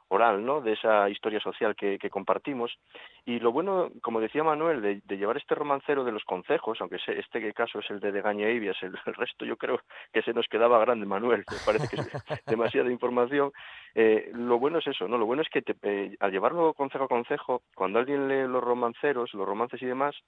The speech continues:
Speaker 1: eh, también indica qué persona fue la que recogió ese romance y también, eh, qué persona es el que lo, lo cantaba, ¿no?
Speaker 2: Claro.
Speaker 1: Eh,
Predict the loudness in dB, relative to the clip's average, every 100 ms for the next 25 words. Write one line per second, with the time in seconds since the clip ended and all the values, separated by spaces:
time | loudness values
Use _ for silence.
0 | _ -20 -20 -2 0 2 0 -2 -4 -4
1 | -4 -4 -4 -4 -2 -4 -4 -4 -2 -2
2 | -4 -6 -6 -8 -8 -6 -6 -4 -2 -2
3 | -2 -2 -2 -2 -6 -8 -8 -20 -18 -10
4 | -4 -4 -4 -4 -2 -2 -8 _ -4 -2
5 | -2 -4 -6 _ -8 0 0 2 0 0
6 | -2 -4 -8 -10 -6 -4 -4 -4 -6 -20
7 | -20 _ -2 0 2 4 4 2 0 -6
8 | -20 -10 -2 2 2 0